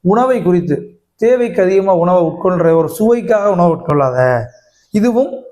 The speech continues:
உடல் ஆரோக்கியத்தையும் பேசுது, அதை தொடர்ந்து மன ஆரோக்கியத்தை பேசுதுன்னு சொல்லலாம். சும்மா போட்டு கும்பாரன் மாதிரி தின்னுக்கிட்டே இருக்காத. கும்பகர்ணன், கடோத்கஜன், பீமன், எப்படின்னாலும் சொல்லலாம்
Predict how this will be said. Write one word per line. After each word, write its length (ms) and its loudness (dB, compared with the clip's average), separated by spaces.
உடல் 260 2
ஆரோக்கியத்தையும் 520 0
பேசுது, 260 0
அதை 120 2
தொடர்ந்து 340 0
மன 120 0
ஆரோக்கியத்தை 400 0
பேசுதுன்னு 380 -4
சொல்லலாம். 240 -6
சும்மா 240 0
போட்டு 240 0
கும்பாரன் 380 0
மாதிரி 200 0
தின்னுக்கிட்டே 420 2
இருக்காத. 300 -2
கும்பகர்ணன், 540 -2
கடோத்கஜன், 640 -4
பீமன், 380 0
எப்படின்னாலும் 420 0
சொல்லலாம் 260 -2